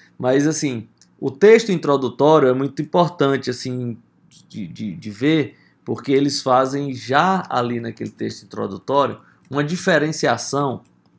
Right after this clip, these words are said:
da lista dos cem maiores cantores de dois mil e oito,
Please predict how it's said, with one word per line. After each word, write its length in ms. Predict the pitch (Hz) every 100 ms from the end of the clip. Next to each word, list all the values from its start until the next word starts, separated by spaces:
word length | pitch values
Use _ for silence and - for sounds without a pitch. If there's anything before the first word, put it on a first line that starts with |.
| _ _ _
da 160 | - 147
lista 360 | 143 170 180 170
dos 220 | 175 180
cem 240 | - 190
maiores 400 | 196 190 175 180
cantores 540 | - 180 - 170 180 151
de 120 | 180
dois 260 | 180 190
mil 180 | 165 190
e 100 | 226
oito, 460 | 196 147 135 -